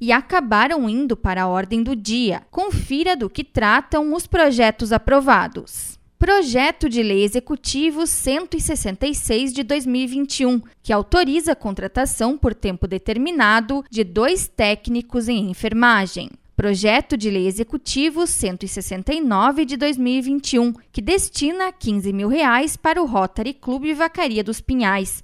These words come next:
para apoiar a realização do nono retrô sobre rodas. Projeto de Lei Executivo cento e setenta de dois mil e vinte e um, que suplementa no orçamento em execução o valor de vinte e seis mil e oitocentos reais a ser repassado ao concepro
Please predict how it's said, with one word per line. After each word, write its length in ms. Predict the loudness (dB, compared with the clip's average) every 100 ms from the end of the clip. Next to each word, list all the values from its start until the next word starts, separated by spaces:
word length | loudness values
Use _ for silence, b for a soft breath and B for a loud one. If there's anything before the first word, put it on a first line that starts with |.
| b
para 160 | -4 0
apoiar 520 | 4 4 4 4 4
a 80 | 2
realização 840 | 0 -2 -2 0 0 -2 -2 -2
do 100 | 0
nono 460 | 0 0 0 0 -2
retrô 400 | -2 -2 -2 -2
sobre 320 | -4 -2 0
rodas. 760 | 4 4 4 -4 -14 -14 -16 _ _ _
Projeto 640 | 0 0 0 -2 0 -2
de 120 | -2
Lei 180 | -2 -2
Executivo 840 | -2 -4 -4 -6 -6 -2 -2 -2 -4
cento 360 | -4 -6 -6
e 40 | -6
setenta 760 | -4 -6 _ -2 -2 -4 -4
de 80 | -2
dois 240 | -2 -2
mil 140 | -2 -2
e 100 | -4
vinte 380 | -4 -4 0
e 20 | -2
um, 160 | -2 _
que 100 | -6
suplementa 760 | -4 0 2 2 0 0 0 0
no 100 | -2
orçamento 560 | -2 -4 -6 -8 -8
em 80 | -8
execução 720 | -6 -6 -4 -6 0 0 0
o 80 | -6
valor 440 | 2 2 4 2 2
de 180 | -4
vinte 320 | -4 -6 -4 -4
e 60 |
seis 340 | -2 -2 0 0
mil 260 | 2 2
e 120 | 2
oitocentos 600 | 2 0 -8 -8 -8 -6
reais 600 | -2 2 4 2 0 -8 b b b
a 100 | -4
ser 180 | -2 -2
repassado 840 | -4 0 0 0 0 2 2 0
ao 120 | 0
concepro 880 | -2 -6 -4 -2 0 0 0 -4